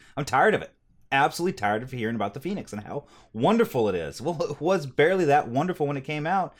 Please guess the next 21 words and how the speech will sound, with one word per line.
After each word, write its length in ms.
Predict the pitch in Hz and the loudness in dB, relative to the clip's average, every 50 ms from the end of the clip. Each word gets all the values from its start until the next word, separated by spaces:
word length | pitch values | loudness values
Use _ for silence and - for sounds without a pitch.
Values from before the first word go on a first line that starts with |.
| - - - _ | -20 -20 -14 _
It 40 | - | -4
was 100 | 196 196 | 0 0
an 160 | 190 147 131 - - | 0 0 -2 -4 0
okay 420 | 131 139 143 - - 151 147 147 | 2 2 2 2 4 4 4 4
story, 560 | 139 - - 143 143 175 170 117 127 151 - - _ _ - - _ _ _ - | 2 0 2 4 4 6 4 4 2 0 -2 -8 _ _ -20 -20 _ _ _ -4
but 400 | 120 135 135 135 131 - - - - - - - | 2 4 4 4 4 0 -4 -12 -20 -20 -20 -20
now 500 | - 120 131 139 147 165 185 185 180 170 | -12 -4 2 4 6 6 6 6 4 4
it's 140 | 156 139 - | 2 -2 -4
just 140 | 151 135 143 | -6 -6 -4
like, 340 | 147 147 - - - - - _ - - | -4 -6 -6 -8 -18 -20 -20 _ -14 -8
it's 280 | - 139 131 - 120 - | -6 -6 -6 -6 -10 -10
just 340 | 156 147 - - - - | -10 -10 -10 -10 -10 -6
beating 320 | - 180 202 208 - 151 160 | -2 -2 -2 -2 -4 -6 -8
the, 280 | 156 151 127 107 113 - - - - - - _ - - - - - - - _ _ _ - | -8 -8 -8 -10 -14 -18 -18 -20 -20 -20 -20 _ -18 -16 -16 -16 -16 -18 -20 _ _ _ -2
beating 340 | 202 185 - 233 220 - 160 | 0 0 2 0 -2 -2 -2
me 140 | 151 131 123 | -2 -2 -2
raw 540 | 110 110 131 147 185 214 220 196 151 123 | 0 4 6 6 6 8 6 6 6 6
listening 420 | 120 117 120 165 190 190 - 185 151 | 4 2 2 0 0 0 0 -2 0
to 100 | 143 120 | 2 2
all 160 | 110 120 120 | 2 2 2
this 280 | 131 131 131 - - | 0 -2 -4 -6 -12